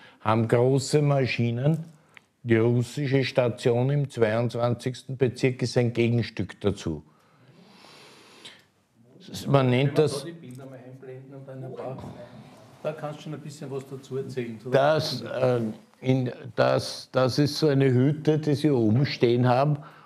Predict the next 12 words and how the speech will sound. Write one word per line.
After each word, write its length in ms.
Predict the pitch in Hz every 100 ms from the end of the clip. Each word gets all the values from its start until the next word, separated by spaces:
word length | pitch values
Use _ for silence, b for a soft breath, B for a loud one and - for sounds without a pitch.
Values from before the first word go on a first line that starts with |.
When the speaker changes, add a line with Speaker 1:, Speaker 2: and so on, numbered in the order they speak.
| -
Speaker 1:
Und 220 | 131 127
wenn 220 | 135 131
Sie 120 | 131
sowas 640 | 139 - 143 160 170 160 -
sehen, 400 | 120 143 131 123
eine 280 | 113 120
Hütte, 440 | 117 160 165 120 123
die 240 | 123 120
vor 160 | - 113
allem 340 | 107 120 135
aus 340 | 120 120 - -
Holz 600 | 120 175 107 - -